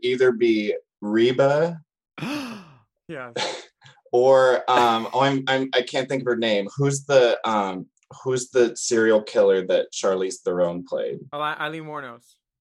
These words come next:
Speaker 1: That's who. And I would just be
Speaker 2: Oh.
Speaker 1: like, I would just get really upset every time I got the answer wrong, you know? <laughs>
Speaker 3: <laughs> I like
Speaker 2: Oh
Speaker 3: those.
Speaker 2: my
Speaker 3: Well, I
Speaker 2: God.
Speaker 3: hope
Speaker 2: Sasha
Speaker 3: we
Speaker 2: Bell for All Stars. God damn it. Frisbee Jenkins for All Star.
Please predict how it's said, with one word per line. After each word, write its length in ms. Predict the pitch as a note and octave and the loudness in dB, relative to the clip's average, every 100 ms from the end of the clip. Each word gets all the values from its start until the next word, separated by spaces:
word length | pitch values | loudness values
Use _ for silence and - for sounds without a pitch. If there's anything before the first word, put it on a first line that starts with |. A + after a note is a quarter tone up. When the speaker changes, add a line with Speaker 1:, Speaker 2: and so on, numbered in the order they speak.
| _ _ _ _ - | _ _ _ _ -2
Speaker 1:
That's 240 | A#2 G#2+ | 0 0
who. 80 | D3+ | 2
And 180 | C3+ B2+ | 2 4
I 80 | B2+ | 4
would 140 | B2+ | 2
just 180 | C3 - | -2 -2
be 80 | D3+ | 2
Speaker 2:
Oh. 40 | |
Speaker 1:
like, 280 | C3 A#2 - | 4 2 2
I 80 | B2+ | 0
would 80 | A#2+ | 2
just 160 | B2 | 0
get 160 | C3+ A2 | 0 4
really 260 | A#2+ A2+ | 4 6
upset 440 | G#2+ - - A2 G2+ - | 2 0 0 2 2 2
every 220 | G#2 G#2+ | 0 0
time 220 | A2 G#2 | -4 -4
I 60 | G2 | -2
got 140 | F2+ | -4
the 60 | - | -4
answer 360 | F#2 F#2+ F#2 | -6 -4 -6
wrong, 380 | E2+ C2+ C2+ D#2 | -4 -4 -4 -4
you 120 | G#2 | -2
know? 220 | G#2+ E2+ - - - | -2 -2 -2 -4 -4
<laughs> 0 | |
Speaker 3:
<laughs> 120 | F3+ D#3 F3+ - D#3 _ E3+ D#3 C#3+ _ - | -8 -8 -12 -14 -18 _ -20 -20 _ _ -12
I 60 | E3 | -6
like 200 | - A2 | -4 -4
Speaker 2:
Oh 40 | A2+ | -6
Speaker 3:
those. 160 | B2+ | -6
Speaker 2:
my 220 | A2 G#2+ G2 _ | -6 -8 -12 _
Speaker 3:
Well, 220 | G#2+ G#2+ G#2+ | -16 -10 -6
I 240 | G#2+ G#2+ G3 | -6 -4 -4
Speaker 2:
God. 60 | |
Speaker 3:
hope 80 | A3 | -2
Speaker 2:
Sasha 260 | G3 C4+ G#4 | -2 -2 -2
Speaker 3:
we 60 | |
Speaker 2:
Bell 220 | D#4+ F3+ D3+ | 0 2 0
for 160 | C#3+ | -2
All 260 | B2+ A2 A2+ | 0 0 -2
Stars. 460 | G#2+ A2 G2 F#2 F2+ | -4 -4 -2 -4 -4
God 280 | E3 C#4+ | -4 -4
damn 240 | A#3 A2+ G#2 | -2 -2 -2
it. 100 | F2 | -2
Frisbee 340 | - F#4 F#4+ | -2 0 0
Jenkins 720 | D#3 G#2+ B2 D#3+ - C3+ A2+ - | -2 0 0 0 -4 -6 -6 -8
for 120 | A2+ | -6
All 220 | F#2 G2+ | -4 -6
Star. 200 | G2 G#2+ | -6 -10